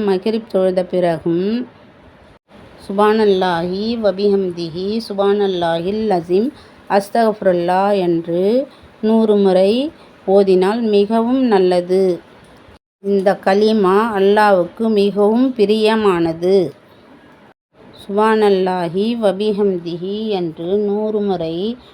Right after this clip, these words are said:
ஓதினார் ஒரு லட்சத்து இருபத்தி நான்காயிரம் நன்மைகள் கிடைக்கும்.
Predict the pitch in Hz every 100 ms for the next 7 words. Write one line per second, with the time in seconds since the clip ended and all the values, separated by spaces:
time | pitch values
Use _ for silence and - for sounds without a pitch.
0 | - - 214 202 190 180 180 214 202 196
1 | 208 220 214 - 185 170 196 208 214 202
2 | 214 233 233 233 220 196 196 190 185 185
3 | 185 185 175 190 196 185 202 226 - 175
4 | 165 - 185